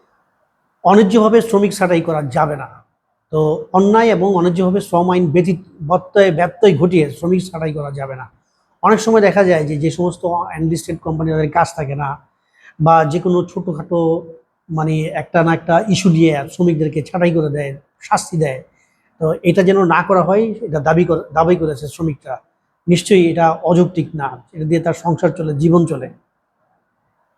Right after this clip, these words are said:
আরেকটা গুরুত্বপূর্ণ বিষয় হচ্ছে তেরো নম্বরটা হচ্ছে নারী শ্রমিকদের মাতৃত্বকালীন ছুটি। নারী শ্রমিকদের মাতৃত্বকালীন ছুটির মেয়াদ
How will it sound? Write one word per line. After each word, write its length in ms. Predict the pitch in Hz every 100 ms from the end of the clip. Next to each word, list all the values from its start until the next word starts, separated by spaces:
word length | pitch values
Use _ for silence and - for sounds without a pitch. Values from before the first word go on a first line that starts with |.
| _ _ _ _ _ _ _ _ _ _ _ _ _ _
আরেকটা 260 | 180 185
গুরুত্বপূর্ণ 520 | 180 208 - 214 233 226
বিষয় 260 | 180 220
হচ্ছে 160 | 214 220
তেরো 280 | - 190 202
নম্বরটা 340 | 170 151 147
হচ্ছে 260 | 147 - 196
নারী 480 | 151 147 156 202
শ্রমিকদের 500 | 208 - 190 165 180
মাতৃত্বকালীন 760 | 156 156 - 185 - 175 165 156
ছুটি। 300 | - 160 120 - _ _ _ _ _ _ _ _ _ 160
নারী 180 | 190
শ্রমিকদের 360 | 208 240 233 233
মাতৃত্বকালীন 540 | 196 180 - 196 214
ছুটির 320 | 214 - 208 190
মেয়াদ 240 | 190 208